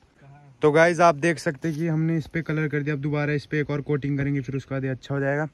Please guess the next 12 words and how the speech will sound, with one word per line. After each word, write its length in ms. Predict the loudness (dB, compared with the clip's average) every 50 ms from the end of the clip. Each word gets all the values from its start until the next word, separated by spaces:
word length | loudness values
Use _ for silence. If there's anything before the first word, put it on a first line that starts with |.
| _ _ _ -20 -20 -20 -20 -20 -20 _ _ _ -6
ये 100 | -4 -2
हमारे 300 | 0 2 2 2 2 2
मलेशिया 460 | 2 2 2 2 2 2 0 -4 -2
वाले 160 | -2 -2 -2
बंदे 280 | -2 -2 -2 0 0 0
ने 100 | -2 -2
कर 160 | -2 -4 -4
रखा 260 | -4 -6 -6 -6 -4
है, 120 | -4 -4 -4
देखो 220 | -4 -4 -4 -4
यहाँ 180 | -4 -2 -4 -4
पे 80 | -6